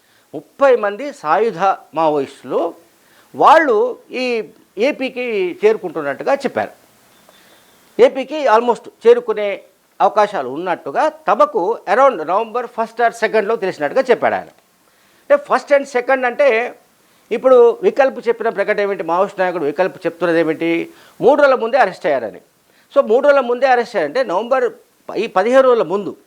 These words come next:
అంటే పద్దెనిమిదో తారీఖు ఇన్-, ఈ ఎన్‌కౌంటర్ జరిగింది. అంటే నవంబర్, ఆ,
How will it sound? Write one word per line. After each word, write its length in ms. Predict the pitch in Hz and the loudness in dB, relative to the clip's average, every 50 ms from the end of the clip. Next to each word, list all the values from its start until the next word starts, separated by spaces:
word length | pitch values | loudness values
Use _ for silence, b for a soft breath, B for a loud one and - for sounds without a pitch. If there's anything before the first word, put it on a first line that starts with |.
| _ b b b b b | _ b b b b b
అంటే 140 | 202 233 262 | -2 -2 -2
పద్దెనిమిదో 460 | - - 156 170 180 254 262 262 - | 0 0 -2 0 2 2 0 2 2
తారీఖు 280 | 226 226 226 240 233 233 | 0 2 2 0 0 -2
ఇన్-, 200 | 208 175 190 - - - | -8 -8 -8 -8 -8 -4
ఈ 60 | 156 | -2
ఎన్‌కౌంటర్ 500 | 156 151 143 156 190 180 220 208 202 123 | 0 0 0 0 0 0 0 0 0 -2
జరిగింది. 600 | 127 127 113 107 101 95 95 110 180 240 233 214 - _ _ _ b b b b b | -2 -2 -2 -4 -6 -8 -6 -6 -6 -6 -6 -8 -12 _ _ _ b b b b b
అంటే 160 | 214 269 269 | 2 2 2
నవంబర్, 560 | 196 151 165 208 254 254 254 285 277 262 233 - - _ _ _ _ _ - | 4 4 2 2 2 2 2 2 0 0 0 -6 -10 _ _ _ _ _ -10
ఆ, 520 | - 175 175 180 175 175 180 180 175 165 | -6 -4 -2 0 0 0 0 0 0 -2